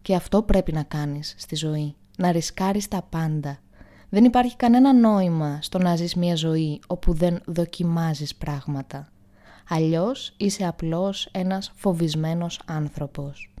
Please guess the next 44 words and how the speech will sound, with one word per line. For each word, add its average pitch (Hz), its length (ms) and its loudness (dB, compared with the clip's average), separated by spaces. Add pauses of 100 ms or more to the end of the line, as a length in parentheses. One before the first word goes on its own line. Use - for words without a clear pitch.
(960)
Καταλαβαίνεις 190 680 2
τι 190 100 -2
εννοούσε; 185 600 2
Αυτό 190 300 -2
θέλω 175 280 -4
να 160 120 -2
σου 160 120 -6
πω. 160 340 -6 (460)
Η 196 100 2
αυτοπεποίθηση 196 840 0
σε 208 140 -6
κάνει 202 340 0
πιο 214 280 -2
θαραλέο. 165 1000 0 (400)
Η 185 240 2
αίσθηση 226 460 0
ότι, 202 640 -2
«Όχι 240 260 -2
ρε 185 80 2
γαμώτο, 202 460 4
εγώ 208 180 4
θα 226 100 -2
το 214 100 0
δοκιμάσω. 185 800 0 (260)
Και 196 100 4
ό,τι 196 160 4
και 208 120 0
να 185 140 4
γίνει 190 360 4
θα 214 160 -2
τον 175 220 0
βρω 190 220 2
τον 196 160 -2
τρόπο, 160 380 -2
θα 170 140 -2
τα - 140 -4
καταφέρω, 156 920 -2
δεν 190 140 2
θα 220 100 -2
κινδυνέψει 185 640 2
και - 100 -8
η 147 100 -2
ζωή 147 260 -2
μου». 139 240 -4